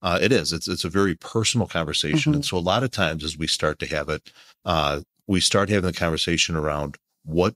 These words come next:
Speaker 1: does that lifestyle look like? And what kind of lifestyle do you want to have? Um, similar to what you're talking about, you know,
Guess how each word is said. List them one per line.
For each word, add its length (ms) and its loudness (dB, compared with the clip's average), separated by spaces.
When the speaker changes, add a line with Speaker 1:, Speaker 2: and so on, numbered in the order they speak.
Speaker 1:
does 280 2
that 260 0
lifestyle 680 0
look 240 -8
like? 340 -6
And 300 0
what 240 2
kind 240 0
of 160 -8
lifestyle 680 2
do 140 -2
you 100 0
want 280 -4
to 100 -4
have? 320 -8
Um, 460 2
similar 320 2
to 40 0
what 100 2
you're 100 -6
talking 320 0
about, 320 -6
you 60 -6
know, 160 -4